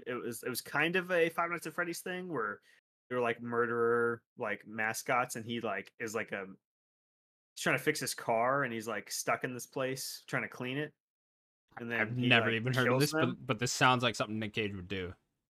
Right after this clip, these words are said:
Speaker 1: It was around the time when he made Mandy and, and A Color Out of Space or whatever.
Speaker 2: Okay.
Speaker 1: That kind of vibe of Nick Cage, really weird Nick Cage. Uh, it's called Willy's Wonderland. It's a, it's, it's not great, but it's, uh,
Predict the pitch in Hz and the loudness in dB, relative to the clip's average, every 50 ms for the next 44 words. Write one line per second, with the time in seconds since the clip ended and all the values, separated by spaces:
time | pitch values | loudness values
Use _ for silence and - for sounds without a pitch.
0 | _ - 185 180 170 180 170 175 190 220 254 240 214 202 - 180 180 180 175 170 | _ 4 4 6 6 6 6 6 4 4 4 4 2 2 2 2 2 2 2 0
1 | 165 160 156 147 131 120 117 113 113 117 117 127 131 147 151 170 165 - - 131 | 0 2 2 2 2 0 -2 -2 -2 -2 -2 -2 -2 -4 -4 -4 -6 -8 -8 -8
2 | 123 120 - 127 123 117 110 - - 139 131 127 120 120 120 117 113 - - _ | -8 -6 -6 -4 -2 -2 -2 -2 0 0 0 2 2 0 0 0 -2 -4 -8 _
3 | _ _ _ _ _ - - 123 120 123 139 - 151 143 147 147 151 165 170 175 | _ _ _ _ _ -6 -2 0 0 0 0 -4 -6 -6 -4 -6 -6 -8 -10 -12
4 | - _ _ _ - 117 110 - 110 123 117 - - - - 143 131 120 120 123 | -14 _ _ _ -8 -8 -6 -4 -2 -2 -2 -2 -4 -4 -4 -2 -2 -2 -2 0
5 | 117 123 135 139 143 139 135 139 143 139 135 - 160 151 156 147 139 - - 110 | 0 2 2 2 0 -2 -4 -4 -4 -6 -4 -4 -2 -2 -2 -2 -6 -10 -14 -8
6 | 123 131 131 120 107 98 104 101 113 117 135 139 139 - - 160 170 170 - - | -4 -2 -2 -2 -2 -4 -6 -8 -8 -8 -8 -10 -8 -6 -4 -4 -4 -4 -8 -14
7 | _ _ _ _ _ _ _ _ _ 127 120 117 113 113 117 - - 185 165 143 | _ _ _ _ _ _ _ _ _ 0 2 2 2 2 0 2 2 4 4 6
8 | 135 147 156 151 139 107 107 110 110 110 107 98 98 87 90 92 92 - _ 131 | 6 6 6 6 4 2 -2 -4 -4 -4 -4 -6 -8 -8 -12 -16 -20 -8 _ -2
9 | 135 135 - - 175 165 160 156 135 147 151 151 143 - - - 151 123 - 147 | 0 0 0 2 6 6 6 6 6 4 2 2 0 -2 -4 -4 -4 -4 0 0
10 | 165 185 196 - 151 - 131 127 120 110 104 104 - _ 113 123 113 110 110 98 | 2 2 2 0 -4 -4 0 0 2 2 0 -2 -4 _ -4 -2 -2 0 0 0
11 | 120 117 117 - - 123 113 107 101 98 101 | -2 -2 -2 -2 -4 -4 -2 -2 -4 -6 -8